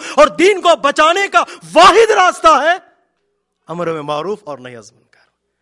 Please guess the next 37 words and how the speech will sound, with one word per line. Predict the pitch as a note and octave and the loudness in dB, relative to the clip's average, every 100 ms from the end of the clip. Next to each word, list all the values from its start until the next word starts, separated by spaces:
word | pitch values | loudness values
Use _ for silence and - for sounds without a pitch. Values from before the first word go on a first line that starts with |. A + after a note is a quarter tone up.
| _ _ _ - | _ _ _ -12
یہ | D4+ | -10
ایک | E4 _ | -10 _
positive | - C4+ C4 D#4+ F4+ | -14 -12 -8 -4 -2
احتجاج | E4 C#4 - C#4+ D4+ E4 E4 | -2 -4 -6 -6 -4 -4 -4
ہے | C#4+ A3 C3 A2 _ _ _ _ _ _ _ _ _ | -4 -6 -12 -18 _ _ _ _ _ _ _ _ _
کہ | - | -12
میں | B3+ E4 | -4 -4
نیکیوں | D4+ C#4+ - F#4 F4+ | -4 -6 -4 -4 -2
کو | F4 - | -4 -2
پھیلانے | C4+ E4 F#4 F#4 | -2 0 0 -4
کے | F4 | -6
لیے | E4+ - - | -6 -10 -8
قیام | B3+ - A4 | -4 -2 -4
کر | G4+ G4+ F#4+ | -6 -8 -6
رہا | E4 | -4
ہوں، | D4+ C4+ E3+ A#2 _ _ _ _ _ _ | -6 -8 -12 -16 _ _ _ _ _ _
اور | E3+ | -16
امام | E3 F#3+ | -12 -12
نے | F#3+ | -12
قیام | F#3 A3 E4 | -10 -8 -10
کیا | D#4+ D#4+ C#4+ A3 | -10 -8 -6 -6
ہے، | D#3 - | -10 -10
حکم | - F4 E4+ | -4 -4 -4
پروردگار | D#4+ D#4 D4+ C#4+ D4 D4 | -6 -4 -4 -4 -6 -2
پر | D#4+ - | -4 -6
عمل | A3+ C#4 F#4+ | -8 -4 -4
کیا | G4+ F4 D#4+ A3+ | -4 -4 -2 -4
ہے، | E3+ - | -8 -14
اور | - G3 | -12 -10
اہل | F#3+ G#3+ | -10 -8
بیت | B3+ | -8
سے | C4+ | -8
بہتر | A#3+ B3+ D4 | -10 -8 -8
کون | C4+ E4 | -8 -8
عمل | E4 D#4+ | -6 -6
کرتا | C#4 B3 A3+ F#3+ | -6 -10 -6 -6
ہے؟ | C#3+ | -8